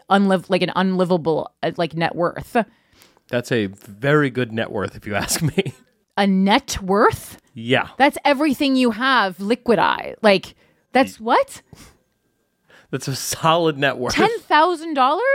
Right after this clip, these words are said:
Speaker 1: That's it? Your, the, the place you live, your car, everything,
Speaker 2: I mean,
Speaker 1: all the
Speaker 2: I
Speaker 1: money that you
Speaker 2: rent.
Speaker 1: have in the
Speaker 2: I
Speaker 1: bank
Speaker 2: don't have a car.
Speaker 1: is ten thousand. Well, I'm, but I'm saying this, this is diff-, this is different though. You're talking, like, apartment li-,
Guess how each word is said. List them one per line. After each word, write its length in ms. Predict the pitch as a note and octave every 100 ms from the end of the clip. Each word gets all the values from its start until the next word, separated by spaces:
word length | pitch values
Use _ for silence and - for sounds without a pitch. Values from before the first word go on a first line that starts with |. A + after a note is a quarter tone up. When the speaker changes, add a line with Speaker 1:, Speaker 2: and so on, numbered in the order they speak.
| C5+ -
Speaker 1:
That's 240 | C#4 -
it? 240 | D4 B4+ C4
Your, 200 | B3+ A#3
the, 140 | A#3
the 200 | A3 A#3+
place 320 | G3+ C#4+ C#4+
you 60 | D4
live, 200 | C#4+ B3+
your 120 | A#3
car, 340 | - B3 C#4 A#3+
everything, 600 | A3 C4 C4+ D4+ D#4 D4+ -
Speaker 2:
I 40 | -
mean, 60 |
Speaker 1:
all 140 | B3+ C4
the 60 |
Speaker 2:
I 20 |
Speaker 1:
money 180 | C4 C4+
that 100 | C4
you 80 | C4+
Speaker 2:
rent. 40 | B3+
Speaker 1:
have 80 |
in 60 | B3+
the 60 | B3
Speaker 2:
I 20 |
Speaker 1:
bank 240 | C4 D4
Speaker 2:
don't 160 | - C3
have 160 | C3
a 40 | C#3
car. 320 | - F#2+ C#3 -
Speaker 1:
is 160 | B3+ A#3 -
ten 160 | C#4
thousand. 260 | C#4 C#4 C#4+ -
Well, 200 | C4+ B3+
I'm, 180 | C4+ B3
but 100 | A3
I'm 120 | C4+ B3
saying 260 | C#4+ C#4
this, 160 | A3 G3+
this 240 | G#3 A#3+
is 160 | A3+ F#3+
diff-, 240 | D#4+ - -
this 240 | A#3 A#3+
is 120 | G3+
different 300 | F3+ C#4 F3
though. 80 | C#3+
You're 140 | F3+ A3+
talking, 260 | C4 B3+
like, 100 | G#3
apartment 540 | E3+ - G#3+ F#3+ C#3 -
li-, 160 | F3+